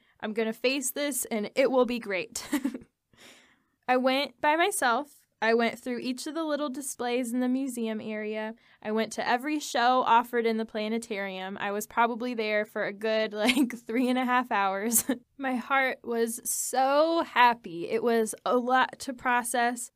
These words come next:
but I finally felt like I was reconnecting with an aspect of myself that I wasn't able to for a really long time. What's curious is I've noticed that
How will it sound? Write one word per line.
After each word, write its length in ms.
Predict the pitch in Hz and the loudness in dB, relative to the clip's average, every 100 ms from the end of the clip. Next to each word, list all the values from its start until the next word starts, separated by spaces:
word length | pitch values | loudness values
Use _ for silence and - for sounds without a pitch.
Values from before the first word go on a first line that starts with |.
| - | -2
but 100 | 247 | 2
I 120 | 254 | 2
finally 560 | 254 277 285 302 294 | 4 4 4 2 0
felt 240 | 254 262 226 | 0 2 2
like 160 | 226 | 0
I 100 | 220 | -2
was 200 | 208 208 | -4 -4
reconnecting 720 | - 240 240 233 220 226 214 | -4 -6 -2 0 0 -2 -4
with 140 | 202 196 | -4 -6
an 120 | 196 | -8
aspect 640 | - 202 214 - 262 269 | -4 -6 -6 -4 -4 -4
of 100 | 254 | -6
myself 500 | 254 254 254 262 262 | -4 -4 0 0 0
that 140 | 233 202 | -2 -4
I 100 | 196 | -4
wasn't 420 | 208 220 247 233 | -2 -2 -2 -4
able 260 | 208 220 240 | -6 -4 -6
to 300 | 262 254 254 | -6 -8 -8
for 200 | 233 156 | -8 -6
a 100 | 226 | -6
really 380 | 220 208 208 | -4 -6 -4
long 320 | 202 185 160 - | -6 -8 -12 -14
time. 340 | - 85 104 - _ _ _ _ _ | -14 -14 -16 -20 _ _ _ _ _
What's 260 | 302 339 - | -4 -4 -4
curious 840 | - - 302 311 440 480 480 - - - | -10 -6 -2 -2 -2 -6 -6 -6 -6 -4
is 520 | 294 277 277 277 254 - | -2 2 0 0 -4 0
I've 260 | 254 269 | 2 2
noticed 760 | 247 247 226 254 381 453 - - | 2 4 4 2 -2 -4 -8 0
that 420 | 254 233 233 233 | 4 6 4 0